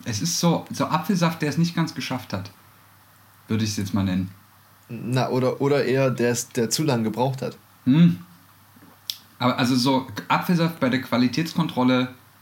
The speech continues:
Speaker 1: unten
Speaker 2: Hm,
Speaker 1: durchgefallen.
Speaker 2: hm.
Speaker 1: Es,
Speaker 2: Ja,
Speaker 1: ich
Speaker 2: also ich
Speaker 1: trinke,
Speaker 2: glaube
Speaker 1: ich
Speaker 2: auch
Speaker 1: trinke hier, äh, es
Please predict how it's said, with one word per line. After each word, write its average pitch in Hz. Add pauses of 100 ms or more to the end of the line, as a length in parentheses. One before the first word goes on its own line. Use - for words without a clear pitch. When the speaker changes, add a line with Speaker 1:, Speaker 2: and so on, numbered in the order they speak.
(360)
Speaker 1:
unten 131 (180)
Speaker 2:
Hm, 127
Speaker 1:
durchgefallen. 117
Speaker 2:
hm. - (960)
Speaker 1:
Es, 127
Speaker 2:
Ja, 127
Speaker 1:
ich -
Speaker 2:
also 175
ich -
Speaker 1:
trinke, 185
Speaker 2:
glaube 180
Speaker 1:
ich 170
Speaker 2:
auch -
Speaker 1:
trinke 202
hier, 175
äh, 139
es 131